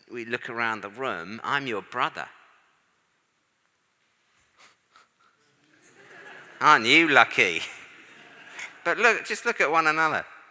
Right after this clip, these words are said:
You're brothers and sisters. Spiritual, not blood. You're brothers and sisters. And the, the early church kind of,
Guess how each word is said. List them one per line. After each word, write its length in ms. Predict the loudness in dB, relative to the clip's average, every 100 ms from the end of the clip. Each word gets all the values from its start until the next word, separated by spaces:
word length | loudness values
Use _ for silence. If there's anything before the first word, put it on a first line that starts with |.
| _ _ _
You're 140 | -18 -10
brothers 380 | -8 -8 -10
and 100 | -10
sisters. 560 | -10 -10 -12 -14 -16 -18 _ _ _ _ _ _ _ _ _ _
Spiritual, 680 | -12 -2 4 4 2 -4 -6 -10 -20 -20 _ _ -12
not 220 | -12 -8
blood. 260 | -8 -8
You're 80 | -10
brothers 380 | -8 -6 -6 -8
and 100 | -8
sisters. 640 | -10 -12 -12 -12 -14 -18 _ _ _ _ _ _ _ _ _ _ -20 -20 -14
And 160 | -6 -6
the, 160 | -6 -2
the 140 | 2
early 280 | 4 6 4
church 500 | 2 4 4 4 0
kind 280 | 2 2 4
of, 220 | 0 -4